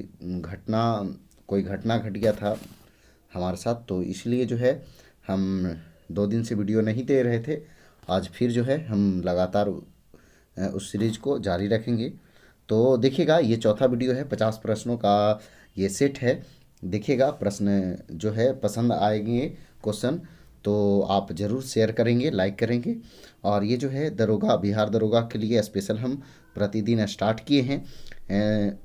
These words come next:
ये जो है सेट जो है अपलोड होती है, अ, वीडियो जो अपलोड होती है वो रात, रात में सात से आठ के बीच में ये वीडियो हमारा आप तक पहुंचता है।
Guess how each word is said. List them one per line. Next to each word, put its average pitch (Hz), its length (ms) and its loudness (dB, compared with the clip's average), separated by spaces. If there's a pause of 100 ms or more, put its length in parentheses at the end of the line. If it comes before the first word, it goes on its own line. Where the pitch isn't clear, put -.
ये 113 120 2
जो 139 160 2
है 147 200 2
सेट 127 400 0
जो 131 140 2
है 131 140 2
अपलोड 110 420 2
होती 113 300 -2
है, 120 200 -2 (400)
अ, 92 40 -2
वीडियो 101 440 2
जो 127 120 2
अपलोड 113 300 2
होती 123 280 0
है 117 140 2
वो 104 260 2
रात, 104 340 2 (360)
रात 95 300 0
में 156 80 -4
सात 101 320 -4
से - 540 -4 (260)
आठ 117 220 6
के 131 100 0
बीच 139 260 0
में 135 140 2
ये 104 260 2
वीडियो 98 300 0
हमारा 98 400 0
आप 95 520 0
तक - 160 -6
पहुंचता 117 380 2
है। 139 220 2